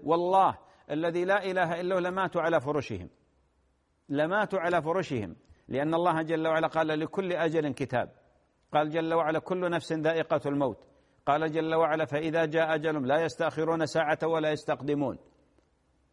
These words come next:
ولذلك الله عز وجل رد على هؤلاء المنافقين الذين قالوا في معركة أحد: "يعني لو أطاعونا ما ماتوا وما قتلوا". فرد الله جل وعلا عليهم،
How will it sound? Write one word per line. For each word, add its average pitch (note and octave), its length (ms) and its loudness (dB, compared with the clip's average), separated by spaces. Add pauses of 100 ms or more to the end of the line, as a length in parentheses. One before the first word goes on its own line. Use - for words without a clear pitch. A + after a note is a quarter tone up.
(120)
ولذلك D3+ 460 2
الله D#3 160 4
عز D3+ 200 2
وجل D3+ 220 2
رد F3 140 0
على D#3+ 160 2
هؤلاء D#3 340 2
المنافقين D3 640 -2
الذين D3 360 0
قالوا D3 340 0
في C#3 100 -6
معركة D3+ 580 0
أحد: C#3 240 0 (400)
"يعني D3 320 0
لو C#3+ 220 2
أطاعونا C#3+ 580 2
ما C#3+ 180 -2
ماتوا C#3+ 380 -2
وما C3+ 160 2
قتلوا". B2 420 -4 (460)
فرد G3+ 360 2
الله G#3 320 4
جل D#3+ 280 0
وعلا C#3+ 300 2
عليهم، A#2+ 300 -2